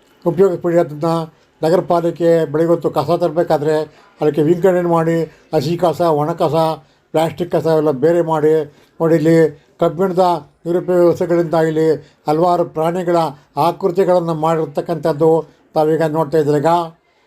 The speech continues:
ಇದನ್ನು, ಇದರ ವರದಿಯನ್ನು ಸ್ಟಾರ್ ಆಫ್ ಮೈಸೂರು ಪತ್ರಿಕೆಯಲ್ಲಿ ಕೂಡ ಬಂದಿದೆ ಮತ್ತು ಪ್ರಜಾವಾಣಿ ಪತ್ರಿಕೆಯಲ್ಲಿ ಕೂಡ ಬಂದಿದೆ. ಕಬ್ಬಿಣದ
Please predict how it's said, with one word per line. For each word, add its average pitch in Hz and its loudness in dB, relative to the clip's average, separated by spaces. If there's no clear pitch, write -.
ಇದನ್ನು, 165 0
ಇದರ 165 2
ವರದಿಯನ್ನು 170 0
ಸ್ಟಾರ್ 160 0
ಆಫ್ 160 -4
ಮೈಸೂರು 170 -4
ಪತ್ರಿಕೆಯಲ್ಲಿ 165 -2
ಕೂಡ 160 2
ಬಂದಿದೆ 160 -2
ಮತ್ತು 175 2
ಪ್ರಜಾವಾಣಿ 180 0
ಪತ್ರಿಕೆಯಲ್ಲಿ 170 -2
ಕೂಡ 160 0
ಬಂದಿದೆ. 160 0
ಕಬ್ಬಿಣದ 175 0